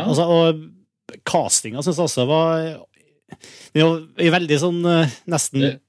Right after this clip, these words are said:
Speaker 1: eh, nesten komisk amerikanisert, eh, hele his-,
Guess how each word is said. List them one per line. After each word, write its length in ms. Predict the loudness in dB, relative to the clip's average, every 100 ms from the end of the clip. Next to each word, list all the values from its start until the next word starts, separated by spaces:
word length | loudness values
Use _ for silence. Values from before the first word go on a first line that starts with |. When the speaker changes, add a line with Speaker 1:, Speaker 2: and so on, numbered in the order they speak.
| -8
Speaker 1:
eh, 140 | -6 -6 -12 _ _ _ -8
nesten 400 | -6 -6 -6 -8 -10 -16 -8
komisk 680 | -2 0 0 0 0 0 0
amerikanisert, 920 | 0 -2 -4 -6 -4 -2 -4 -6 -4
eh, 580 | 0 2 2 2 0 -2 -6 _ _ _ _ _ _ _ _ _ _ _ _
hele 280 | -2 0 0
his-, 240 | -2 -2